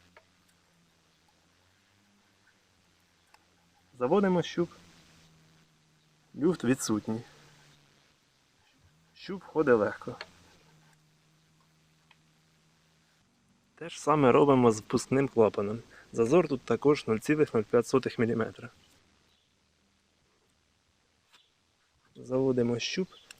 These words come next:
і заміряємо. Тут трішки не дуже зручно,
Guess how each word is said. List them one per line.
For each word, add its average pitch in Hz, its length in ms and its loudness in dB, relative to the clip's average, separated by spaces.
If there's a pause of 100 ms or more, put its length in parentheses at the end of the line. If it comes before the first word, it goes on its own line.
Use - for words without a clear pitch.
і 165 100 -4
заміряємо. 113 640 -4 (1700)
Тут - 80 -20
трішки 131 340 -6
не 123 120 -2
дуже 127 240 0
зручно, 131 480 -4